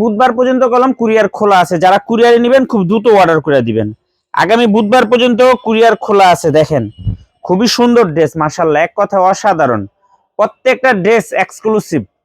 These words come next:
কারিজমা গুল রং এক্সক্লুসিভ কালেকশন, হোলসেল প্রাইস মাত্র তেরোশো পঞ্চাশ টাকা, তেরোশো পঞ্চাশ টাকা। cash on home ডেলিভারিতে সারা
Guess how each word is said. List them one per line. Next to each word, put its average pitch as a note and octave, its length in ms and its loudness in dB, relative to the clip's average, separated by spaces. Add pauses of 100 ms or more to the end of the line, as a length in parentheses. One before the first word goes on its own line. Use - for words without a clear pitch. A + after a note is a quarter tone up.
(840)
কারিজমা A3+ 460 2 (120)
গুল A#3 140 0 (120)
রং B3+ 100 2 (160)
এক্সক্লুসিভ A#3+ 520 -4 (120)
কালেকশন, F#3+ 540 0 (180)
হোলসেল F#3+ 440 -2
প্রাইস A3+ 260 0 (120)
মাত্র G#3+ 260 -4 (240)
তেরোশো G3 380 -2 (140)
পঞ্চাশ F#3+ 400 -2 (120)
টাকা, B2+ 200 0 (500)
তেরোশো A3 520 0 (140)
পঞ্চাশ A3 380 0 (120)
টাকা। G3 160 0 (140)
cash G3+ 240 0 (100)
on A3 140 0
home G#3 200 0
ডেলিভারিতে A3+ 540 0 (540)
সারা G3+ 280 0